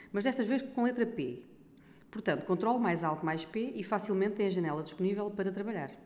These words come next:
Caso queira abrir os relatórios e listagens, repita novamente o Control ALT, usando agora no final a letra R, ativando assim a combinação Control mais ALT mais R para abrir os relatórios.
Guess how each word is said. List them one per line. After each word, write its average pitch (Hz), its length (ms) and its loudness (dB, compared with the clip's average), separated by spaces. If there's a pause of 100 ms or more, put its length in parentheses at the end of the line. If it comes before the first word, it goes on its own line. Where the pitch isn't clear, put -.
(1040)
Caso 151 340 -2
queira 156 200 -2
abrir 151 260 0 (120)
os 151 100 -6
relatórios 143 480 -2
e 147 40 -2
listagens, 180 640 2
repita - 360 -6
novamente 185 480 2
o 185 60 -8
Control 175 360 -2
ALT, 123 380 -6 (500)
usando 165 340 2
agora 170 440 2
no 180 180 2
final 180 300 0
a 185 60 2
letra 190 240 0
R, 147 360 -2
ativando 175 440 -2
assim 185 200 -2
a 180 40 -2
combinação 175 600 0 (220)
Control 143 340 -6
mais 147 280 -4
ALT 151 200 -2
mais 170 260 -2
R 240 200 -2 (300)
para 160 160 0
abrir 156 160 0
os 170 100 0
relatórios. 156 680 -4